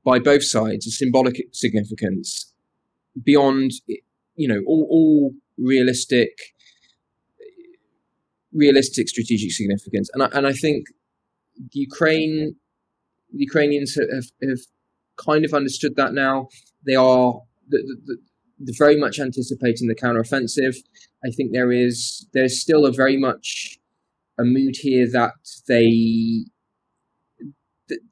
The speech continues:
they feel they're gonna win the war. They've always felt they're gonna win the war. They feel that they're, you know, the sacrifice of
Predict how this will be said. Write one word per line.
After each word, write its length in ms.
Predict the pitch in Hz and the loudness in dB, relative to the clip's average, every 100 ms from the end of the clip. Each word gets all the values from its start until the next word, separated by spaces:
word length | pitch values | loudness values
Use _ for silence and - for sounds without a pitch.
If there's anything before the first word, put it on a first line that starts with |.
| _ | _
they 120 | 214 | 2
feel 220 | 220 247 | 4 2
they're 120 | 202 170 | 2 2
gonna 180 | 147 | 2
win 180 | 143 143 | 2 2
the 80 | 131 | 2
war. 160 | 143 147 | 4 4
They've 200 | 147 175 | 4 4
always 220 | 180 180 | 2 0
felt 140 | 131 | -2
they're 80 | 139 | -2
gonna 220 | 147 117 | -2 0
win 140 | 120 120 | 0 0
the 80 | |
war. 260 | 117 123 123 123 _ - | 0 0 0 -4 _ -6
They 120 | 131 | -6
feel 360 | - 160 151 143 | -2 0 2 2
that 200 | - - | 0 -2
they're, 680 | - 131 127 123 120 117 78 - - | 0 2 4 4 4 2 -2 -8 -10
you 100 | - | -8
know, 120 | 139 117 | -4 -4
the 80 | 120 | 0
sacrifice 880 | 151 101 131 - 123 123 - - - | 0 -2 -4 0 2 0 -4 -10 -8
of 360 | 123 123 117 | -2 2 2